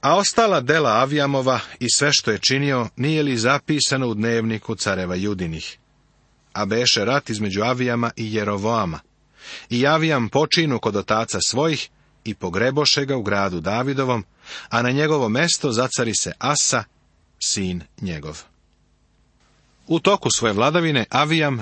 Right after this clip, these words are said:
nije učinio ništa značajno. Sve je bilo zlo. Bio je loš car. Tako je i umro i bio je sahranjen sa svojim očevima.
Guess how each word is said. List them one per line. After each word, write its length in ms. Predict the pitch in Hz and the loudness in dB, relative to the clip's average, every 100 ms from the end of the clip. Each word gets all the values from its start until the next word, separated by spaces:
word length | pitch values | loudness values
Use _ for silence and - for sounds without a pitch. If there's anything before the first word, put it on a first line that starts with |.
| - | -4
nije 260 | 123 135 120 | -2 0 0
učinio 460 | 110 117 117 127 | 0 0 0 0
ništa 340 | 135 131 - 87 | 0 0 -2 -4
značajno. 520 | 90 82 - 80 80 - _ _ _ - | -4 -4 -6 -6 -10 -14 _ _ _ -4
Sve 240 | - 165 | 0 2
je 100 | 123 | 0
bilo 240 | 87 82 80 | 0 -4 -4
zlo. 220 | 85 85 - _ _ _ _ - - - - - | -4 -6 -8 _ _ _ _ -18 -14 -12 -14 -6
Bio 180 | 143 185 | 0 2
je 60 | 160 | 4
loš 340 | 147 139 - | 4 2 0
car. 280 | - 127 - - - _ _ _ _ _ | 0 -2 -4 -10 -20 _ _ _ _ _
Tako 300 | - 104 - | -2 -2 0
je 160 | 104 92 | -2 0
i 120 | 95 | 0
umro 280 | 135 151 151 | 2 2 0
i 80 | 120 | 0
bio 200 | 117 123 | 0 0
je 60 | 107 | 0
sahranjen 640 | - 110 - 117 113 104 - _ - | 0 -2 -2 0 0 -2 -6 _ -6
sa 180 | - 123 | -4 -2
svojim 360 | - 90 85 - | -2 -2 -4 -4
očevima. 540 | 110 - 78 71 | -4 -4 -8 -10